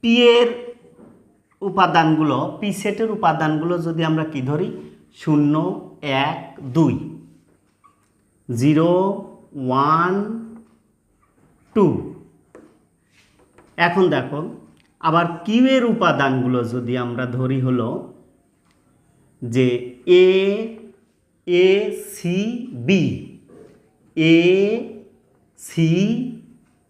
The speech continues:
বি। তাহলে দেখো, আমরা যদি এখন কার্তেশীয় গুণ যেগুলো করি, যে পি ক্রস কিউ, নিয়ম মাফিক যদি আমরা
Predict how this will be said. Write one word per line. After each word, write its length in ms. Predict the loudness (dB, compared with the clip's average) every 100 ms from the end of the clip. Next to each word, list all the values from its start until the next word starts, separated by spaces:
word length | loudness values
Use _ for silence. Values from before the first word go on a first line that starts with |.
| _ _ _
বি। 220 | 0 2 2 0 -10 -18 -20 _ _ _ _ _ _ _ _ _ _ _ _ _ _ _ _ _ _ _ _ _ _ 6
তাহলে 220 | 6 6 2
দেখো, 260 | 0 -2 -6 -8 -20 _ _ _ _
আমরা 220 | -4 0 0
যদি 160 | 2 0 0 0
এখন 180 | 2 2 4
কার্তেশীয় 520 | 4 2 -2 -8 -6 -2
গুণ 160 | 2 2 2
যেগুলো 320 | 0 0 0 -2
করি, 280 | -2 -2 -2 -4 -8 -12 -10 -4
যে 140 | 0 0 -2 -6 -12
পি 180 | -2 0 2 2 0 -4 -10 -12
ক্রস 600 | -2 2 4 4 2 -2 -10 -16 -20 _
কিউ, 280 | 0 0 0 -8 -18 -20 _ _ _ _ _ _ _ _ _ _ _ _ _ _ _ _
নিয়ম 360 | 4 6 6 6 4
মাফিক 380 | 2 -2 -6 -8 -8
যদি 160 | -8 -6
আমরা 200 | -4 -6